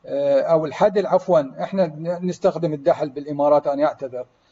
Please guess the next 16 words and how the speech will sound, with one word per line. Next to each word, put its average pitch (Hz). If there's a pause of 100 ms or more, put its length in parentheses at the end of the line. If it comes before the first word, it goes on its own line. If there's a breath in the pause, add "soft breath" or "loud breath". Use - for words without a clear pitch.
(220)
آه، 135
الحدل، 208 (240)
آه، 143
أنتم 147
عندكم 151
بالعراق 151
أو 131 (180)
عندنا 127
بالعراق 131
نستخدم 131
الحدل، 110 (920)
آه، 135
فاعذروني 156
للخطأ 143
المستمر 131
هذا، 104